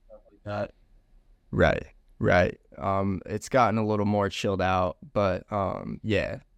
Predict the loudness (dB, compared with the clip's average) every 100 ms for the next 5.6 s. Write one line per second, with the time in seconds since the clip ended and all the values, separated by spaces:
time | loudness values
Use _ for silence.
0 | _ _ -12 -8 -8 -10 -4 0 2 2
1 | 2 2 2 0 _ -20 _ -2 2 4
2 | 2 0 -2 -2 -8 _ _ -20 -20 -6
3 | -2 -2 -2 -2 -2 -2 -4 -8 _ _
4 | _ 2 2 0 _ _ _ _ _ _
5 | _ -4 -4 -4 -8